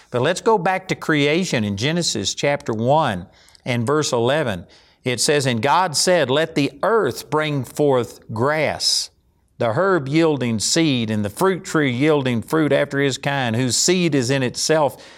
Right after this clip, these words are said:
upon the earth, and it was so." But notice it says in verse twelve, "And the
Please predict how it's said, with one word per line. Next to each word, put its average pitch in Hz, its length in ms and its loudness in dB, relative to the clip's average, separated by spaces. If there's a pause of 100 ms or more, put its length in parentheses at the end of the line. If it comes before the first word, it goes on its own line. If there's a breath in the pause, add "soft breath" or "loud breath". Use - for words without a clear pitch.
(140 loud breath)
upon 180 400 -2
the 143 160 0
earth, 165 260 0
and 135 100 0
it 143 60 -2
was 117 160 -2
so." 151 320 0 (260 loud breath)
But 151 140 2
notice 180 460 2
it 127 100 2
says 139 400 2 (240 loud breath)
in 135 180 -2
verse 147 240 0
twelve, 180 400 0
"And 165 240 2
the 165 220 0